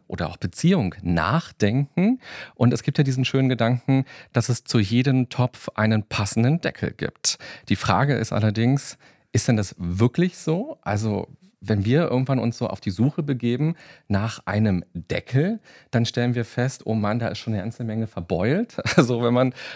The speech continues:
plötzlich guckt oder man hat das Gefühl, da gibt's ganz viel B-Ware so im Umlauf. Und bei sich selbst stellt man ja vielleicht auch so manche Beulen fest. Nun sind wir hier aber nicht in einer Kochshow, sondern hier geht's immer um Beziehungen und um ein gutes Miteinander. Und wir wollen heute mal gucken,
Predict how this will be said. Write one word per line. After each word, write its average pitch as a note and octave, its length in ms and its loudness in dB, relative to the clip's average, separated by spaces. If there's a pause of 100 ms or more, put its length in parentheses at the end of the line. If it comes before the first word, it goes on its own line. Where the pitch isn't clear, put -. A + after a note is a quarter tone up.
plötzlich A#2 340 0
guckt C#3+ 240 2
oder A2 180 0
man A2 140 2
hat A2+ 100 -2
das A#2+ 120 -8
Gefühl, A#2+ 240 -2
da A2 80 2
gibt's G2+ 160 -4
ganz G#2+ 160 -2
viel A2 100 2
B-Ware B2+ 840 2
so C3 220 -2
im C3 100 2
Umlauf. C#3 540 0 (640)
Und A#2+ 440 4
bei A2 120 2
sich G#2 180 0
selbst F#2+ 260 0
stellt A2+ 180 0
man A#2 100 2
ja A2+ 80 2
vielleicht G#2+ 200 -2
auch E3 120 2
so G#2+ 280 0
manche G2 600 2 (140)
Beulen F2+ 400 0
fest. - 540 -6
Nun G#2+ 100 2
sind B2 160 2
wir B2 80 0
hier C3 120 2
aber B2 120 2
nicht A#2 120 -2
in A#2 80 -2
einer G2 180 -4
Kochshow, E3+ 560 0
sondern A#2 240 0
hier A#2 80 0
geht's A2+ 240 -4
immer A2+ 240 0 (280)
um A2+ 300 0
Beziehungen A#2+ 760 0
und G#2 260 -4
um A2 120 -2
ein G2 140 -4
gutes G2+ 300 -6
Miteinander. F2 500 0
Und C3+ 140 -2
wir G2+ 100 -4
wollen G#2 140 -2
heute G2+ 180 -2
mal F#2+ 140 -2
gucken, - 340 -2